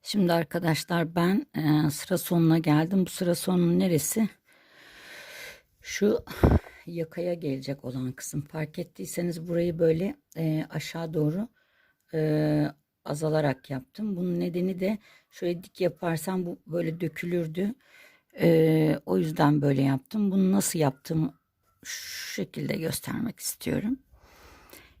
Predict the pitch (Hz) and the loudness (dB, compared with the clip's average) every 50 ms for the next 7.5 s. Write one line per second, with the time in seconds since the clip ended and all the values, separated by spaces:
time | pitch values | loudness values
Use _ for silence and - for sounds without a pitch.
0 | _ _ - - - - - 190 180 180 175 180 185 - - - _ - - _ | _ _ -8 -6 -4 0 2 4 4 4 4 4 2 0 -2 -6 _ -20 -20 _
1 | _ _ _ _ _ - - - - - 190 185 180 175 175 170 165 165 170 180 | _ _ _ _ _ -14 -12 -10 -4 0 2 2 2 2 2 2 2 4 2 0
2 | 170 - _ _ - - 160 165 175 196 214 277 320 - _ _ _ - - _ | -2 -4 _ _ -4 -2 0 2 4 4 2 2 -2 -4 _ _ _ -20 -20 _
3 | _ _ _ _ _ _ _ _ _ _ - - _ - 180 180 196 196 190 196 | _ _ _ _ _ _ _ _ _ _ -20 -20 _ -2 0 4 4 6 6 6
4 | 202 196 - - 196 185 180 170 175 180 180 180 185 185 175 180 170 175 175 - | 4 2 2 2 2 4 4 4 4 4 4 2 2 2 2 4 2 2 0 0
5 | - 185 196 190 - _ _ _ _ - - 170 160 - - - 196 180 180 180 | -2 -2 -2 -2 -4 _ _ _ _ -14 -4 -4 -4 -4 -2 0 2 2 4 4
6 | 180 175 175 170 165 170 - - 180 175 170 - - - 202 175 165 - - 196 | 2 4 2 2 2 2 0 0 0 0 0 0 -2 0 0 0 0 0 0 2
7 | 185 156 143 - - - 156 190 294 | 4 4 4 2 -2 -4 -4 -4 -4